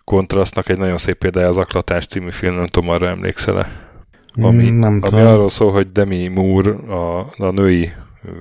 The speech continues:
Speaker 1: felsővezető, és ő, ő zaklatja Michael Douglas-t.
Speaker 2: Ja, igen, igen,
Speaker 1: És
Speaker 2: igen,
Speaker 1: ez egy
Speaker 2: igen.
Speaker 1: ilyen, egy ilyen high-tech cég, és, ö, egy V R, ö,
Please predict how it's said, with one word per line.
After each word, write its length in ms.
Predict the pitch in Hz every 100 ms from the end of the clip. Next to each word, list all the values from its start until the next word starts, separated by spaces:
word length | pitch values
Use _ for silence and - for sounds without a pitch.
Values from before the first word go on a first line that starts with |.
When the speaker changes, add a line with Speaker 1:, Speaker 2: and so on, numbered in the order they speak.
| -
Speaker 1:
felsővezető, 1120 | - - 92 - 101 101 107 104 - 113 104
és 220 | 95 - -
ő, 220 | 92 87
ő 180 | - 101
zaklatja 840 | 87 85 - 87 - 92 90 85 _ _ _ - - - _
Michael 340 | 90 87 - 85
Douglas-t. 680 | 85 82 90 107 - - - - - -
Speaker 2:
Ja, 220 | 131 131
igen, 260 | 120 117
igen, 260 | 117 117 123
Speaker 1:
És 100 | 110
Speaker 2:
igen, 140 | 113
Speaker 1:
ez 60 | 110
egy 80 | 107
Speaker 2:
igen. 140 | 113
Speaker 1:
ilyen, 160 | 107 101
egy 140 | 104
ilyen 320 | 110 107 107
high-tech 340 | 131 107 90 -
cég, 400 | - 95 90 113 -
és, 400 | 92 90 - -
ö, 240 | 95 95 107
egy 260 | 95 92
V 40 | 104 98 85 85
R, 60 | 90
ö, 280 | 87 87